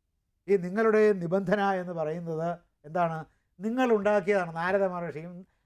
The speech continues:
ഏ, ധർമ്മപുത്രരും ധൗമ്യനും മറ്റു വീട്ടിലുള്ളവരും നിങ്ങളുടെ അനുജന്മാരും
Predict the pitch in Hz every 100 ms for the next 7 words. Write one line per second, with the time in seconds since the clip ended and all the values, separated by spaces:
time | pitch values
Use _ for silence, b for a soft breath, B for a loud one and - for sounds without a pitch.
0 | _ 151 160 156 156 196 175 160 147 147
1 | 180 _ _ _ _ _ _ _ _ _
2 | _ _ _ 139 175 180 202 202 165 185
3 | _ _ _ _ _ _ 214 214 196 190
4 | 214 190 170 170 190 170 175 175 160 185
5 | 170 160 156